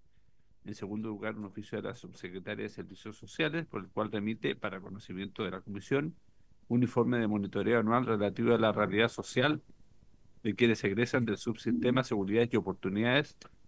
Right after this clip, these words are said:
de acuerdo con lo establecido en el inciso segundo del artículo veintidós de la Ley veintiún mil quinientos noventa y cinco. Y finalmente se recibió un reemplazo para esta sesión de la diputada señora Ana María Bravo,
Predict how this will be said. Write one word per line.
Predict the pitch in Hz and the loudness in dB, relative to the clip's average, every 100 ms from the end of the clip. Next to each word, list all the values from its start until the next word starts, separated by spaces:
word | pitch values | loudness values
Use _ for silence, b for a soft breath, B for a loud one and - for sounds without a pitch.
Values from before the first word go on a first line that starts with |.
| - - - | -20 -20 0
de | 151 | 2
acuerdo | 139 143 139 | 6 6 6
con | 127 120 | 4 2
lo | |
establecido | 113 107 101 - 123 117 | 2 2 2 0 4 4
en | 110 | 4
el | |
inciso | 101 - | -2 -6
segundo | - - 104 107 107 | -14 -6 -2 0 2
del | 117 | 0
artículo | 104 - - 104 | 0 -4 -2 0
veintidós | 101 - 110 | 0 2 2
de | 113 | 2
la | 104 | 2
Ley | 104 | 0
veintiún | 107 107 - 107 | -2 -4 -4 0
mil | 120 | 0
quinientos | - 113 110 117 | 2 0 0 0
noventa | 110 107 101 | 0 -2 -2
y | 104 | -4
cinco. | - 92 87 - - - - - - - - - - - | -2 -6 -6 -16 -20 -20 -20 -20 -20 -20 -20 -20 -20 -8
Y | |
finalmente | - 113 120 127 131 127 | 2 6 6 6 4 0
se | - 104 | -2 -4
recibió | - 104 107 | 0 0 2
un | 107 | 2
reemplazo | 107 92 117 - | 0 0 -2 2
para | 107 101 | 2 2
esta | 104 - | 0 -4
sesión | 98 90 - 147 156 - - - - - | -12 -6 0 0 0 -16 -20 -20 -20 -4
de | 98 | -2
la | 92 | -2
diputada | 90 92 110 104 | -4 -4 -2 -2
señora | - 95 90 87 | -2 -2 -2 -4
Ana | 101 92 | -8 -4
María | 95 107 | -2 0
Bravo, | 110 123 147 175 | 2 4 4 2